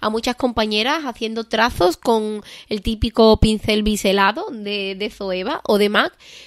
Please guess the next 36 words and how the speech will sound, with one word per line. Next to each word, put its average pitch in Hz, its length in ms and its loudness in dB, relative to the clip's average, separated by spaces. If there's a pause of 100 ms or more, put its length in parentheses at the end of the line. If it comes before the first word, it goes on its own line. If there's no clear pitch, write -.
eh, - 120 -10
súper 220 360 2
grueso, 196 540 2 (300)
y 233 140 0
eso 285 260 0
no 254 360 -4
es 294 240 -6
nada 254 340 0
preciso. - 720 -4 (460)
Eh, 220 300 4
buscaros 220 420 2
unas 311 220 2
herramientas 254 760 -2 (100)
muy 240 280 -4
finitas 254 680 -2 (100)
que 214 160 -2
controléis. 220 760 0
Al 233 140 0
principio 254 440 -2
os 226 80 0
va 240 60 6
a 226 40 2
costar, 214 480 0 (420)
pero 220 680 4 (300)
bueno, 339 280 6
luego 277 300 6
todo 254 220 6
fluye 302 600 6
y 254 260 -4
todo 269 280 -4
es 269 180 -2
irse 247 300 -4
haciendo 233 400 -2 (360)
con 226 200 4
la 208 80 4
herramienta. 262 720 2